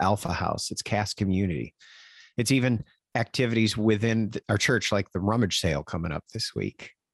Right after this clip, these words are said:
People love to empty themselves. And in that, they find joy, they find fellowship, they find meaning, they find purpose, they find traction for their lives. You know, a number of people who joined a Bible study for the first time this year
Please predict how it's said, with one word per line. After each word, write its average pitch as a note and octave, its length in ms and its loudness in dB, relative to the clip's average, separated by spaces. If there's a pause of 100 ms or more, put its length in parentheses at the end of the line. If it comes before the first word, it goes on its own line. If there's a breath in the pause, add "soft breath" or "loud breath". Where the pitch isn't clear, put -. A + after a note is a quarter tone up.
(640)
People A#2 340 2
love G#2 560 0 (680 soft breath)
to G2+ 280 0 (140)
empty A#2+ 360 2
themselves. E2+ 580 -2
And A2 160 2 (180)
in E3+ 280 4
that, A2 260 0
they C3+ 180 4
find G2+ 340 -2
joy, C#2+ 280 -2
they G2+ 200 2
find G2 500 0
fellowship, G2 440 -4
they B2+ 140 4
find A#2+ 360 0
meaning, A2+ 420 4
they G2 120 -2
find G#2 260 -4
purpose, - 460 -2
they A2 120 -2
find G#2 220 -2
traction G2+ 720 -4 (540 loud breath)
for A2 100 0
their G2 160 2
lives. F2+ 520 -2 (920)
You B2 120 4
know, A#2 120 4
a G#2 40 4
number C#3+ 220 4
of A#2 80 0
people A2 380 0 (300 loud breath)
who B2+ 100 4
joined A2+ 280 4
a - 20 0
Bible A2+ 320 0
study G2+ 260 0
for G2+ 160 -2
the G2+ 100 2
first - 320 0
time A2+ 220 0
this G2 240 -2
year G#2+ 240 2